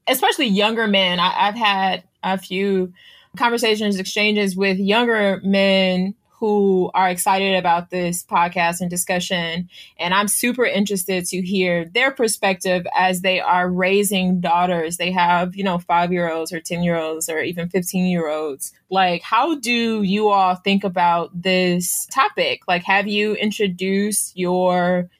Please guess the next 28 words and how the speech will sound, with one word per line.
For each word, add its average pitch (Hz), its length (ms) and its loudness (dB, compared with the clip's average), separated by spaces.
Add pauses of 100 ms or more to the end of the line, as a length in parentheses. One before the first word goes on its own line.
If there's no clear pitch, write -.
children, 226 960 2 (340)
um, 185 320 2
not 240 160 2
even 226 300 4
just 196 220 0
daughters, 196 360 2
but 190 120 -2
your, 190 220 2
your 185 220 0
kids 214 260 0
in 196 140 2
general, 196 420 0
have 202 220 0
you 196 120 0
introduced 185 580 -2
them 180 180 0
to 180 100 -4
people 175 380 -6
that 170 200 -4
you're 165 140 -6
dating? 220 540 2
Like, 175 180 -4
what 190 240 0
is 185 320 -2
your 185 460 2
sort 175 240 -2
of 170 260 -2
rule 180 800 2